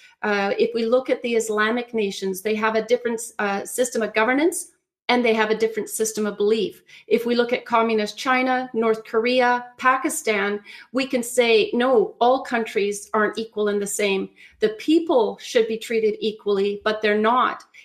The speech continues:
In those nations, they're actually oppressed. So I thought it was really important over these last couple of years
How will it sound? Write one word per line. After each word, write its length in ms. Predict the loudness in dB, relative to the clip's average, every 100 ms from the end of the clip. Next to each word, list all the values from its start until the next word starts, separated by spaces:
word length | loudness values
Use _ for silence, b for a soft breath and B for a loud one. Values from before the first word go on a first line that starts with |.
| _
In 160 | 2 4
those 240 | 2 2
nations, 440 | 0 0 0 -4 -4
they're 200 | -2 0
actually 380 | 0 0 -2 -2
oppressed. 600 | -4 -2 0 0 -6 B B -2
So 160 | 2
I 80 | 4
thought 240 | 4 2
it 80 | 2
was 180 | -2 -6
really 500 | -4 0 2 2 0
important 760 | -4 -4 0 0 2 -2 -2 0
over 200 | 0 0
these 180 | -4 -2
last 340 | 2 0 0
couple 220 | -6 -2
of 80 | -2
years 480 | 0 0 0 -2